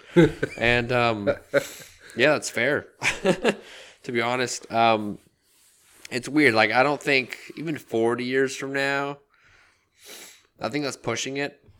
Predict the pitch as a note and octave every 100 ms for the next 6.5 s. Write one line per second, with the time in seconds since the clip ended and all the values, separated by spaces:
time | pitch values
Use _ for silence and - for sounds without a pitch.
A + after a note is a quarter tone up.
0 | _ A#2+ A2+ A#2 A#2+ A2+ B2+ B2+ A2 A2
1 | G#2 A#2 A#2 A#2+ A#2+ A2+ G2+ G#2+ G#2 A2
2 | A2+ A2 A2+ A2+ A2 A#2 A2+ F#2 G2+ A2
3 | G#2+ G#2 A2 G#2+ G#2 F#2+ - _ _ B2
4 | A2+ A2 G#2 A2+ A#2 A#2+ A#2+ B2 B2+ B2
5 | B2 A#2+ A#2+ B2+ A#2 G#2 G2 - - G#2
6 | - - A2+ G#2+